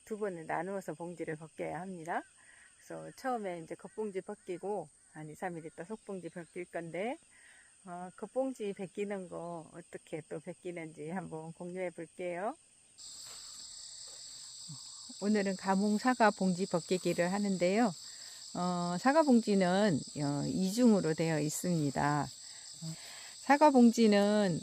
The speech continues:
어, 겉봉지를 벗기고 또 한 이, 삼 일 있다가 또 이제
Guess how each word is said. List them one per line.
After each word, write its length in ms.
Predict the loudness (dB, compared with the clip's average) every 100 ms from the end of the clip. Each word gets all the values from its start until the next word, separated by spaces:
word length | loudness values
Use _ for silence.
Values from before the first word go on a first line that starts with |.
| -2
어, 220 | -2 -2
겉봉지를 720 | -2 0 6 8 8 6 4 4
벗기고 640 | 2 2 0 2 2 0 -6 -20 -10
또 360 | -2 0 0 -2 -6 -16 -16 -6
한 180 | -4 -2 -2 -4 -6
이, 100 | -4 4
삼 260 | 6 8
일 140 | 4 0
있다가 600 | 2 4 4 4 4 2 -4 -16 -8
또 200 | -4 -2
이제 320 | -4 -4 -6